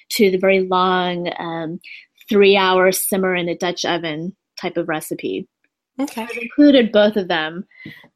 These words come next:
Speaker 1: Um, and the one thread that ties them all together is using the freshest ingredients possible and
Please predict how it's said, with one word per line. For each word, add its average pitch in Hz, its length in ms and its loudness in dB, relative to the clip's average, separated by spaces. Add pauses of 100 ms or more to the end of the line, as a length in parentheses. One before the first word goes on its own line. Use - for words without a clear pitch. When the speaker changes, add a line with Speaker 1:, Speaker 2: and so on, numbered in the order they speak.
Speaker 1:
Um, 170 520 -6 (420)
and 185 420 2
the 180 480 2
one 202 360 0
thread 190 200 0
that 180 140 -4
ties 180 260 -2
them 180 100 -4
all 170 140 -2
together 165 400 -4
is 165 560 -6
using 185 720 -6 (280)
the 208 140 -6
freshest 196 360 -2
ingredients 180 480 -2
possible 196 720 2
and 165 300 -2